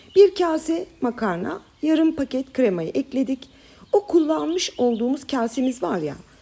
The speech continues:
bir kase makarna eklemiştik, bir kase de suyumuzu, yani arıtılmış suyumuzu ekleyelim, karıştıralım, kapağını kapatalım. Yani bu kadar basit.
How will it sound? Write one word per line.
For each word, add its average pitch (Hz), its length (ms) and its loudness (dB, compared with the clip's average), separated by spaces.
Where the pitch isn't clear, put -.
bir 381 200 6
kase 196 360 -2
makarna 233 440 -2
eklemiştik, 208 680 -4
bir 359 140 6
kase 208 480 -4
de 226 160 -4
suyumuzu, 226 640 0
yani 185 260 -4
arıtılmış 269 600 0
suyumuzu 165 600 -6
ekleyelim, 262 560 -2
karıştıralım, 269 640 -2
kapağını 226 440 -2
kapatalım. - 480 -10
Yani 277 240 -2
bu 320 60 -4
kadar 247 360 0
basit. 190 280 -6